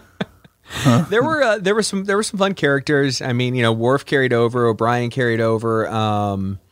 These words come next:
Speaker 2: uh, every, I mean, obviously Captain Sisko, uh, is a, is a fan favorite. I, and I, I, like, I watched the show. I, I liked it enough to watch it. Uh, it was like, if you can't get a real Coke, it's a Diet Coke. If you can't get, you know, Star Trek: The Next
Speaker 1: Yeah.
Speaker 2: Generation, you've got Deep Space Nine.
Speaker 1: Plus, he had that awesome song back in the day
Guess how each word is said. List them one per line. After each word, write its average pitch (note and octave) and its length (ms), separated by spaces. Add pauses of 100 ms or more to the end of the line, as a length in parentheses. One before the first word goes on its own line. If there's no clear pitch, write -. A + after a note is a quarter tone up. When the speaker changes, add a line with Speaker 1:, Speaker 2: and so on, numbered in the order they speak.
(100)
Speaker 2:
uh, A#2 220
every, C#3 200
I C3 40
mean, A2 360
obviously C#3+ 540
Captain A#2 420
Sisko, B2 840
uh, G#2 380
is G2+ 220
a, G2+ 100
is G#2 180
a A2+ 60
fan A#2+ 380
favorite. A2 560 (460)
I, F#3+ 80
and G#3 160
I, A#3+ 240
I, F#3 160
like, - 280
I F#3+ 80
watched D3+ 400
the B2+ 100
show. F#2+ 360
I, A#2+ 360
I A#2+ 40
liked C3+ 300
it C3 80
enough A2 360
to A2+ 120
watch G2+ 360
it. C#3 140 (120)
Uh, G#2 280
it A2+ 120
was G#2 260
like, G2+ 400 (380)
if A2 120
you A2 100
can't D#3 260
get D3 160
a C#3 60
real D3+ 240
Coke, D3+ 340
it's D3 160
a C#3 40
Diet D#3+ 320
Coke. G2 260
If - 100
you - 60
can't C3+ 240
get, C#3 220
you D3 120
know, A#2+ 160
Star C#3 180
Trek: B2+ 160
The A2+ 80
Next G#2+ 180
Speaker 1:
Yeah. G2+ 60
Speaker 2:
Generation, D3+ 500
you've D3 100
got D3+ 180
Deep D#3 140
Space E3 260
Nine. F3 340
Speaker 1:
Plus, G3+ 240
he E3 100
had D#3+ 160
that C#3 120
awesome C3+ 340
song C3+ 400
back A2+ 280
in A2 100
the G2+ 80
day G2 380